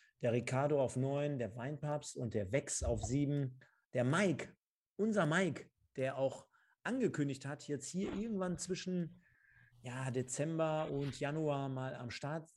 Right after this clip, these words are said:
sein zu wollen. Also, liebe Leute, schon mal Aufruf dafür. Ähm, ist einen Platz runtergegangen auf Platz sechs, hat nur neun Punkte an dem Tag gehört, äh, geholt.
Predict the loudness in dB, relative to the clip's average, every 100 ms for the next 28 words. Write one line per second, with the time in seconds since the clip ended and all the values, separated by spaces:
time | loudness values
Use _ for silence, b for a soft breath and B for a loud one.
0 | _ -8 -4 -2 -2 -2 -2 2 2 2
1 | -2 -4 -4 -2 -2 -2 -2 0 0 -2
2 | -2 -4 -2 -4 -4 -6 -6 -6 -2 -2
3 | -2 b b b b _ 4 6 6 4
4 | 0 -2 -2 -2 -4 -4 -2 -2 -2 -2
5 | -2 -2 -2 -2 -4 -4 -4 -2 0 -2
6 | 0 -4 0 0 0 -2 -4 -4 -2 -4
7 | -4 -6 -2 0 2 0 -4 _ -20 _
8 | 0 2 4 4 4 0